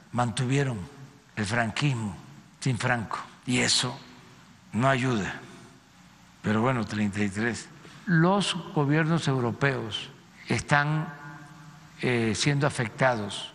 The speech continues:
muy afectados, sobre todo por la inflación. Si hay algo que le afecta mucho a los gobiernos, porque le afecta mucho al pueblo, es la inflación. Por la inflación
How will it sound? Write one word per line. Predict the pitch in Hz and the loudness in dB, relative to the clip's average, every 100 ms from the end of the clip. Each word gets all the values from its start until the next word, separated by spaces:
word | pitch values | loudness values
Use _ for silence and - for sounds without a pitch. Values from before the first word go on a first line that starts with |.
| - | -2
muy | 123 165 196 | 4 6 6
afectados, | 160 127 104 131 135 135 - - - - - - | 4 -2 -2 0 0 -2 -6 -8 -16 -20 -20 -14
sobre | - 135 120 117 | -2 0 0 0
todo | 131 151 131 | 2 2 2
por | 135 127 | 0 0
la | |
inflación. | 120 113 107 - 104 80 - - - | 0 0 2 2 0 -2 -12 -18 -6
Si | - - 156 139 131 120 107 - - | 0 4 4 4 4 0 -4 -12 -2
hay | 143 175 | 2 4
algo | 175 180 151 | 4 4 2
que | - 127 120 113 110 107 98 95 107 - - - - - - - - - - - | 0 0 2 2 0 0 -2 -6 -12 -16 -20 -20 -20 -20 -20 -20 -20 -20 -20 -10
le | 120 117 117 110 | -4 -2 2 4
afecta | 104 101 - 175 135 - 110 104 - | 4 2 2 -2 -2 -6 -8 -8 0
mucho | 165 175 - 110 98 - - | 2 2 0 -4 -8 -14 -10
a | - | -4
los | 117 110 | 0 0
gobiernos, | 120 127 170 165 - | 2 2 4 2 0
porque | 110 95 | -4 -2
le | 98 | -2
afecta | 90 131 147 120 | 0 0 0 0
mucho | 104 120 190 - | 2 4 4 2
al | 120 | -2
pueblo, | 92 123 135 151 - - - - | 2 2 2 -2 -8 -16 -10 0
es | 135 | 2
la | 131 | 2
inflación. | 101 98 92 101 - - - | 0 -2 -2 -4 -12 -20 -4
Por | - 147 | 2 4
la | 147 | 4
inflación | 147 113 143 135 - 185 208 | 2 4 2 4 4 4 2